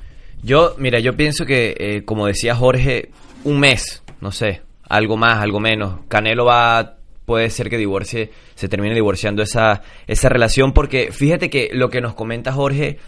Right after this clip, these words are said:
son temas deportivos, temas de dinero, temas personales.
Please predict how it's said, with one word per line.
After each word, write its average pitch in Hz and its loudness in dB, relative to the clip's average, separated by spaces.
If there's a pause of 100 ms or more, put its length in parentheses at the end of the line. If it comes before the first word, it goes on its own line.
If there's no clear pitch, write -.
(300)
son 135 0
temas 147 2 (240)
deportivos, 113 2
temas 107 -2
de 92 -2
dinero, 117 2
temas 104 -4
personales. 117 -2